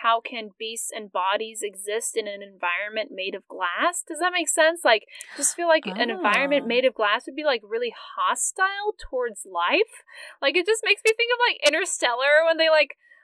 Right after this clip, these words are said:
Speaker 1: land on these different planets and, like, these
Speaker 2: <laughs>
Speaker 1: waves come and, like, the robot's like, "We have to get out of here," or whatever. You know what I mean? <laughs> Like, I just
Speaker 2: Yeah. Yeah,
Speaker 1: it
Speaker 2: like,
Speaker 1: doesn't
Speaker 2: it's not a complete metaphor.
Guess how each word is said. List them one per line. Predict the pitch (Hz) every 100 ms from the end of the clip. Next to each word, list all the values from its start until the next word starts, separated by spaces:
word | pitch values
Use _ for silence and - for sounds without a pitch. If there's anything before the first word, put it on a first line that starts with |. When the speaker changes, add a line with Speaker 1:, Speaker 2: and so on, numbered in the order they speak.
| -
Speaker 1:
land | 262 240 262 294
on | 320
these | 320 320
different | - 311 359 294
planets | - 262 233 240 262 277 339
and, | 339
like, | 302 302
these | 359 359
Speaker 2:
<laughs> | 339 269
Speaker 1:
waves | 247 302 427 -
come | 339 320 320
and, | 359 349
like, | 294 269 - - -
the | 208
robot's | 233 254 294 294 277 -
like, | 262 254 247 - - _ -
"We | 285 349
have | 196 214
to | 240
get | 269
out | 349 370 359
of |
here," | 330 277 262 247
or | 240 226 226 220 226 214
whatever. | 254 285 254 269
You | 571
know | 587 571
what | 523
I | 392
mean? | 339 370
<laughs> | 392 -
Like, | 480 - 539
I | - 440 - -
just | 508
Speaker 2:
Yeah. | 285 262 349 269 220 208 214 - _ _ -
Yeah, | 262 285 226
Speaker 1:
it |
Speaker 2:
like, | 226 226
Speaker 1:
doesn't | 220
Speaker 2:
it's | -
not | 220 214
a |
complete | 208 220 208 220 214
metaphor. | 196 190 202 240 240 254 294